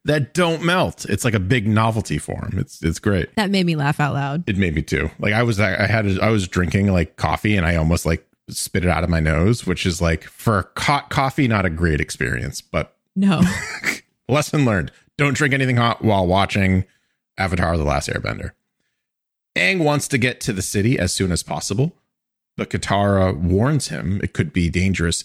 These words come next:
Speaker 1: if people find out that he is the Avatar.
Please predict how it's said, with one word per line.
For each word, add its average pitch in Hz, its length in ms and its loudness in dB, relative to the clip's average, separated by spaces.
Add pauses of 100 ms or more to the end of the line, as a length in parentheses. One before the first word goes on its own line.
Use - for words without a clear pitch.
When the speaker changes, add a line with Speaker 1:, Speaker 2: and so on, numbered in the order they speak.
(120)
Speaker 1:
if - 300 -2
people 95 260 -4
find 85 400 -2
out 76 300 -2
that 85 160 -4
he 85 200 -4
is 87 180 -4
the 71 140 -2
Avatar. - 540 -6